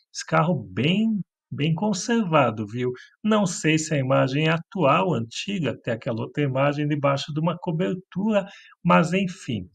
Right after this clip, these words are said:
A título de curiosidade e informação, eu não possuo contato nenhum do tele-, nem telefone, nem e-mail, nada desses carros que a gente apresenta aqui. Sei que é repetitivo, é, é cansativo, é, mas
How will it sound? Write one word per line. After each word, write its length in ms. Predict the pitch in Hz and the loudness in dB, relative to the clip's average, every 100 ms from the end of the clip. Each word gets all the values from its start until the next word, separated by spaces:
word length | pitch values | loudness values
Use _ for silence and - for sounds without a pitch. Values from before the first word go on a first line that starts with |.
| _ _ | _ _
A 100 | 214 | -2
título 400 | 170 - 175 180 | 0 -4 -2 -2
de 140 | 156 165 | 0 -2
curiosidade 720 | 165 165 160 165 147 156 160 | 0 2 2 2 4 2 4
e 80 | 185 | 0
informação, 720 | 185 - 185 190 185 - 202 202 - _ | -2 2 4 4 2 0 0 -2 -6 _
eu 120 | 175 165 | 2 4
não 520 | 165 180 226 240 - | 6 6 4 2 -4
possuo 600 | 202 185 - - 175 190 | -4 -4 -6 -4 -4 -2
contato 760 | - 160 - 143 151 143 - 170 170 _ - | -2 -2 0 2 2 0 -4 -4 -4 _ -2
nenhum 540 | 165 214 202 190 208 | 0 2 2 2 0
do 180 | 180 180 | 0 -2
tele-, 300 | - 147 139 | 0 0 0
nem 260 | 135 185 180 | 0 0 0
telefone, 760 | 156 123 - - 165 175 160 | -2 -4 -6 -2 0 2 2
nem 260 | 143 156 147 | 0 -2 0
e-mail, 440 | 135 147 180 185 185 _ _ | 0 2 2 2 -2 _ _
nada 600 | 143 135 147 165 175 175 | -4 2 4 4 4 2
desses 460 | 143 156 - - - | 2 -2 -4 -10 -8
carros 420 | - 135 139 160 | -2 0 0 -2
que 100 | - | -2
a 40 | 147 | -2
gente 280 | 135 131 | -2 -4
apresenta 600 | 156 - 135 110 110 113 147 | -6 -2 -2 0 -4 -4 -8
aqui. 460 | - - 156 175 _ _ _ _ _ _ _ _ _ | -8 -6 -4 -4 _ _ _ _ _ _ _ _ _
Sei 320 | - - 190 | -6 2 4
que 100 | 185 | 4
é 40 | 180 | 2
repetitivo, 880 | 147 151 147 - - 160 135 147 - | 2 0 -2 -2 2 2 2 -2 0
é, 280 | 151 147 127 | 2 4 2
é 40 | |
cansativo, 880 | - 190 185 202 180 - 202 196 190 - | -2 -2 -2 -2 -4 -6 -4 -4 -4 2
é, 180 | 175 | 4
mas 300 | 180 180 175 | 6 4 2